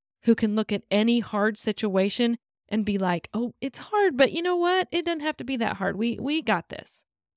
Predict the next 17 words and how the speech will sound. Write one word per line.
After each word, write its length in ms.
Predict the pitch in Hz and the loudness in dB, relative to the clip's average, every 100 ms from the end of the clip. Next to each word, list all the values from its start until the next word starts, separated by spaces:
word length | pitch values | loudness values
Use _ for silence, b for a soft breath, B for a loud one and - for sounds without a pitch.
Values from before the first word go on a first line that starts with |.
| _ | _
We 160 | 214 247 | 0 2
can 160 | 226 | 2
handle 300 | 190 185 - - | 0 0 -4 -8
this.'" 340 | - - - _ _ _ _ _ _ _ _ _ _ _ _ | -12 -14 -20 _ _ _ _ _ _ _ _ _ _ _ _
That 140 | 254 | -2
didn't 240 | 269 302 269 | 2 2 0
come 200 | 220 220 | 0 2
natural 360 | 185 - 190 | 0 -2 -4
for 180 | 175 175 | -4 -4
me. 320 | 170 170 185 _ _ _ _ _ _ _ | -4 -6 -8 _ _ _ _ _ _ _
And 120 | 214 | 2
I 80 | 226 | 2
spent 280 | - 214 - | 2 0 0
a 80 | |
lot 400 | 196 180 180 185 | -2 0 2 4
of 140 | 196 190 | 2 2
years 580 | 185 180 170 160 - | -2 0 0 -4 -8